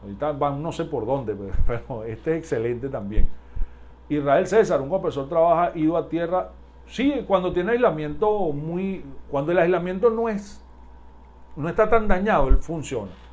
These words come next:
Lo único es que te recibe, bienvenido a la refrigeración y al aire acondicionado. Bueno, mis señores,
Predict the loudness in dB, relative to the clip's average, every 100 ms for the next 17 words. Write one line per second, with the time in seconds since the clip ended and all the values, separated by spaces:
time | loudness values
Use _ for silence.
0 | -14 -6 -4 -2 -2 0 2 2 0 -2
1 | -2 -2 -2 -6 -6 -6 -4 -4 -4 0
2 | 2 2 2 6 6 8 6 6 6 6
3 | 8 8 8 4 4 -2 -4 -4 2 4
4 | 6 6 4 0 8 10 10 6 -2 -12
5 | -18 2 4 6 6 6